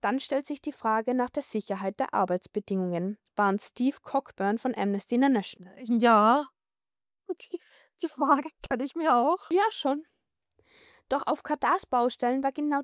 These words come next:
Speaker 1: das Realität. Viele Arbeiter klagen über Schwindel, Brustschmerzen, Erschöpfung. Manche wachten aus der Mittagspause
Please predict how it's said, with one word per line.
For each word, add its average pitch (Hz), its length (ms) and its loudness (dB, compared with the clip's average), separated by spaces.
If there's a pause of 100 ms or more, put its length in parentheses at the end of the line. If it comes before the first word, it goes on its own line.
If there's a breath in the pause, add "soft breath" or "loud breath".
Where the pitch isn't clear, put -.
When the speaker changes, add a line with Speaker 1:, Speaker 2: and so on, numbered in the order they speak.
Speaker 1:
das - 320 -6
Realität. 254 680 -6 (360 soft breath)
Viele 381 400 2
Arbeiter 226 420 2
klagen 220 380 0
über 208 180 -6
Schwindel, 262 520 0
Brustschmerzen, 254 760 -2
Erschöpfung. 226 800 -4
Manche 226 360 2
wachten 247 300 -2
aus 233 180 -2
der 214 120 -2
Mittagspause 214 640 -2